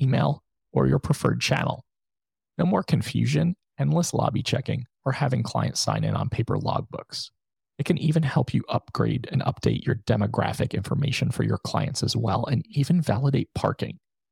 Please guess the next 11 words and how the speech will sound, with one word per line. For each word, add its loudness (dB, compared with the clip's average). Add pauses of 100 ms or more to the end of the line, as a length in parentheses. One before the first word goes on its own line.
(400)
Start 0
a 0
fourteen-day 0
free -2
trial -2
of -4
The 0
Receptionist -2
for -6
iPad -2
by 2